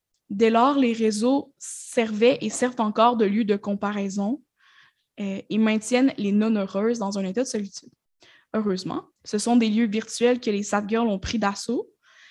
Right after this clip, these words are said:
à coup de mise en scène de l'intime qui montre tout un spectre du mal-être des utilisatrices, de l'anxiété de performance aux antidépresseurs en passant par les propos suicidaires. Éventuellement, ces discours forcent un constat, des malheureuses, il y en a par centaines. D'un point de vue plus technique,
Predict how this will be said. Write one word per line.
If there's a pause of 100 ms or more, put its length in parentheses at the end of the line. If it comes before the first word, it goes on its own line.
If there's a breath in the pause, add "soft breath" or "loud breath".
(200 soft breath)
à
coup
de
mise
en
scène
de
l'intime
qui
montre
tout
un
spectre
du
mal-être
des
utilisatrices, (380 loud breath)
de
l'anxiété
de
performance
aux
antidépresseurs
en
passant
par
les
propos
suicidaires. (800 loud breath)
Éventuellement,
ces
discours
forcent (120)
un
constat,
des
malheureuses,
il
y
en
a
par
centaines. (1000)
D'un
point
de
vue
plus
technique,